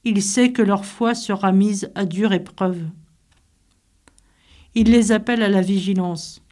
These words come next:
et au discernement. Combien de fois sommes-nous confrontés dans notre existence à des situations qui nous effraient ? La maladie,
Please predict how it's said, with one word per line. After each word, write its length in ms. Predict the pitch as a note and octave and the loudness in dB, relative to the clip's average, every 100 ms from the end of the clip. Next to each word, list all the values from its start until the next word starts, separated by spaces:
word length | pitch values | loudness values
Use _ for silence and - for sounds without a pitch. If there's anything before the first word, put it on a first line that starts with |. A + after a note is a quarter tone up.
| _ | _
et 100 | G3+ | -2
au 120 | G#3 | 0
discernement. 840 | G3 G3+ G3 G#3+ F#3 F3+ F3 F3 F3 _ _ _ _ _ _ _ _ _ _ _ _ _ | 0 -2 -4 -2 0 0 -4 -6 -14 _ _ _ _ _ _ _ _ _ _ _ _ _
Combien 440 | - A3 G3 B3 | 0 2 4 6
de 120 | B3 G#3 | 6 4
fois 360 | - G#3 A3+ | 0 -2 -2
sommes-nous 400 | A#3+ G3+ G3+ G3+ | -2 2 4 4
confrontés 640 | G3 B3 A#3+ A3 G#3 B3 | 4 0 2 -2 0 -2
dans 140 | A3 G3 | 0 0
notre 260 | G3 F#3+ | 0 -2
existence 800 | G3 F3 F3+ D#3+ G3 G3 A3+ - - | -4 -2 -4 -4 -4 -2 -4 -10 -8
à 140 | G3+ | -4
des 120 | F#3 G#3+ | -2 -2
situations 720 | - A3+ A3 G3+ F#3+ - G3+ | -4 -6 -2 0 0 -2 -4
qui 160 | - | 0
nous 240 | F#3+ F#3 F3+ | 2 2 0
effraient ? 400 | F3 - F3 D#3 _ _ _ _ _ _ _ _ _ _ _ _ | -4 -6 -10 -12 _ _ _ _ _ _ _ _ _ _ _ _
La 100 | F#3+ | 0
maladie, 600 | F#3+ F3+ F3+ F3 F#3+ A3 | 2 4 2 2 0 -2